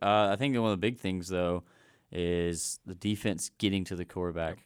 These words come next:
Speaker 1: 'cause Jaden Daniels is, could possibly, for us to stay in the game, we have to contain him. We have to get to him. We have to get sacks, 'cause he, we made Carson Beck <laughs>
Speaker 2: Yeah.
Speaker 1: look,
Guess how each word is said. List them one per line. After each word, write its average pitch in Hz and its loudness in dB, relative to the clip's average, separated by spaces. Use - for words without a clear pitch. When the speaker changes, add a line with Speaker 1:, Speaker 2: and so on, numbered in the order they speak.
Speaker 1:
'cause 85 -4
Jaden 95 -2
Daniels 87 -2
is, 87 -12
could 85 -6
possibly, 92 0
for 131 6
us 165 10
to 127 0
stay 113 4
in 110 4
the 98 2
game, 85 0
we 110 4
have 101 4
to - -8
contain 85 -6
him. 85 -4
We 98 0
have 95 0
to 90 0
get 101 0
to 104 -2
him. 104 0
We 92 -4
have 90 -4
to 92 -6
get 90 -10
sacks, 95 -2
'cause 87 -10
he, - -6
we 151 0
made 151 8
Carson 110 4
Beck 117 8
<laughs> 117 0
Speaker 2:
Yeah. 127 10
Speaker 1:
look, 139 4